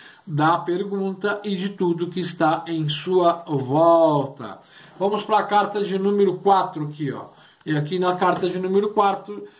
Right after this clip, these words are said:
quatro nós temos a casa, né? Então ela é também bastante intuitiva, né? O que que a carta significa? A casa significa? Significa lar, significa rotina,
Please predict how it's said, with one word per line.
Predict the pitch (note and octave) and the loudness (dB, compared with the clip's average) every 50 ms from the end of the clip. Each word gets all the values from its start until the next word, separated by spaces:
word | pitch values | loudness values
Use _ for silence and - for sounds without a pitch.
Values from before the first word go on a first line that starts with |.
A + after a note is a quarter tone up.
| _ _ _ - | _ _ _ 0
quatro | G#3 G3 F#3 G#3 G#3 G3+ | 2 2 2 2 -2 -6
nós | G3+ G#3 G3 G3 | -8 -8 -8 -8
temos | - - G3+ G3 G3 F#3+ F3 - - - | -6 -4 -4 -2 -2 -4 -6 -6 -6 -4
a | - F3+ | -2 -2
casa, | E3+ F3 - - F#3+ F#3 G3 G3 F#3 F3 D#3+ C#3+ C3+ C#3 B2+ A2+ A2+ | -2 -4 -6 -2 0 2 2 2 2 0 -2 -4 -4 -6 -6 -8 -10
né? | A2+ A#2+ C3 D3+ F3 F#3+ F#3 | -8 -4 -4 -2 -2 -4 -6
Então | - - D3 C#3 D3+ E3+ F3+ F#3 | -8 -4 -2 -2 0 0 -2 -2
ela | F3+ E3+ E3+ E3+ E3 | -2 0 2 2 2
é | E3 E3 E3+ | 2 2 0
também | E3+ F3+ E3+ E3 D#3 D#3 D#3 E3 F3 F3 - - - - - - - - | -2 -4 -2 0 0 0 0 -2 -4 -8 -12 -16 -20 -20 -20 -20 -12 -4
bastante | - E3 E3 E3 D#3+ D3+ - F#3 F3+ F3+ F3+ F3 - F3+ | 0 2 2 2 2 -2 -4 -4 -4 -4 -4 -6 -6 -4
intuitiva, | F#3 G3+ G#3+ G3 G3 A3 G#3+ G#3+ G3+ - - - - F3 F#3 G3 F#3+ F3 C#3+ C3 C3 | -4 -4 -4 -6 -4 -2 -2 -2 -2 -4 -8 -6 -4 -2 -2 0 0 -2 -2 -2 -2
né? | C3 C3+ C#3 D3+ | -2 -2 -2 -2
O | D3+ | -4
que | D3+ G3+ | -4 -4
que | G3+ G#3 | -4 -2
a | G#3+ | -2
carta | G3 - G3+ F#3+ F#3 - - F3+ | -2 0 0 -2 -2 -2 -6 -10
significa? | - - F#3 F3 F3+ F3 E3+ D3 D3 - F#3+ F3+ D3+ D3+ - A#2+ - - - - - - - - | -10 -10 -6 -4 -2 -2 -2 -2 -4 -6 -8 -8 -8 -8 -10 -10 -12 -12 -18 -20 -20 -20 -10 -6
A | - D#3 | -6 -6
casa | D3 - F#3 F#3 F3 E3+ E3+ | -2 0 2 4 4 2 0
significa? | E3 D3 D3+ F3+ E3+ E3 E3 D#3+ D3 D3 E3 D3+ D3 D3 C3 - - - - - - - - | -4 -10 -10 -10 -8 -8 -6 -8 -8 -6 -6 -6 -6 -8 -12 -16 -18 -20 -20 -20 -20 -20 -16
Significa | - - A3 A3 A#3 A3 G#3 G#3+ A3 G#3 - A3+ A3+ | -10 -6 -2 0 0 0 0 -2 -4 0 2 4 6
lar, | A3 G#3 G#3 G3+ G3 F#3 | 6 6 6 6 4 2
significa | - - E3+ D#3 D#3 D#3 D3 D3 D3+ D3+ D#3 D3+ | -2 -6 -8 -6 -4 -4 -4 -4 -4 -4 -2 0
rotina, | C#3+ F3+ F#3+ F#3+ - - G3 F#3+ F#3 F3+ F3 F3 | 0 0 0 0 -2 -4 -4 -4 -2 -4 -6 -6